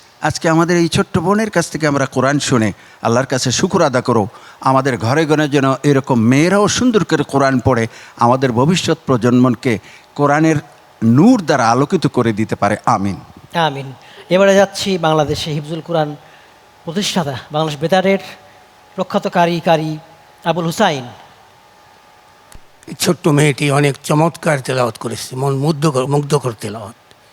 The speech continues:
Speaker 3: চোখের পানি অনেকে টলমল করতেছিল, আমি দেখতেছিলাম। তো কবি বলেন, "হার ফুলেরা বয়ে দিগারাস", এক এক ফুলের এক এক ঘ্রাণ,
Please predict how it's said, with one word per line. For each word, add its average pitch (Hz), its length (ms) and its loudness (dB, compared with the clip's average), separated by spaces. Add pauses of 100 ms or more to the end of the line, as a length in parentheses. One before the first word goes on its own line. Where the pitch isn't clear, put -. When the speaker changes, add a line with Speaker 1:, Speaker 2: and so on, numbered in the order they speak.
(840)
Speaker 3:
চোখের 165 340 0
পানি 143 460 0 (260)
অনেকে 139 440 -4 (100)
টলমল 135 320 -4
করতেছিল, 120 540 -10
আমি 120 120 -8
দেখতেছিলাম। 123 640 -12 (2250)
তো 151 320 -4 (760)
কবি 175 200 2
বলেন, 156 500 0
"হার 180 280 -4
ফুলেরা 185 460 0
বয়ে 156 300 -2
দিগারাস", 127 600 -8 (1040)
এক 180 180 -6
এক 262 80 -14 (100)
ফুলের 185 280 0
এক 156 160 -2
এক 127 140 -12
ঘ্রাণ, 139 380 -4